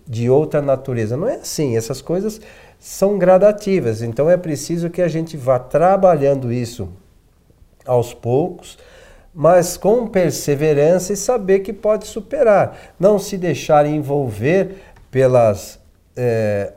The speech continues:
chamadas obsessões, né? E nem pelas fascinações, que é o que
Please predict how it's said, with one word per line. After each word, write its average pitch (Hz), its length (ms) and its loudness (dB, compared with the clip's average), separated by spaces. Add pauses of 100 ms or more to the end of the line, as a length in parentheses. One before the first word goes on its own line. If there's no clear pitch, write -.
chamadas 113 720 0
obsessões, 113 840 -4
né? 131 200 -6 (340)
E 180 180 0
nem 143 320 0
pelas 120 520 -2 (260)
fascinações, 143 1120 0
que - 160 -6
é 143 60 4
o 139 100 2
que 117 540 -10